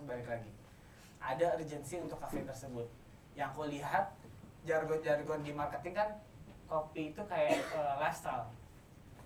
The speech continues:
Maka dari itu, aku tidak mau membawa kopi itu sebagai lifestyle kembali gitu. Kita harus bikin orang emang butuh kafein atau butuh minuman itu sendiri. Kemudian secara iklim, iklim di sana semenyenangkan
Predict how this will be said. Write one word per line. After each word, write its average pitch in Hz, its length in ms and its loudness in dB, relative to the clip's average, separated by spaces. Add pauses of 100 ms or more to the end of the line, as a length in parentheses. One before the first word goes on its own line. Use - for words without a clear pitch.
(140)
Maka 156 260 0
dari 143 220 -2
itu, 165 80 0
aku 180 160 2
tidak 135 260 -2
mau 165 240 -2 (480)
membawa 143 380 0
kopi 156 100 -6
itu 156 160 -6
sebagai 127 160 -6
lifestyle 120 400 -6
kembali 131 300 -2
gitu. - 220 -14 (1300)
Kita 160 180 4
harus 156 140 -2
bikin 147 180 -6
orang 151 240 0
emang 139 300 -6
butuh 143 180 -4
kafein 151 400 0
atau 156 240 -2
butuh 143 300 -8
minuman 131 320 -8
itu 123 160 -8
sendiri. 123 340 -10 (800)
Kemudian 170 240 -2
secara 160 320 6
iklim, 160 320 0
iklim 170 240 -2
di 185 80 -4
sana 202 160 0
semenyenangkan 160 640 0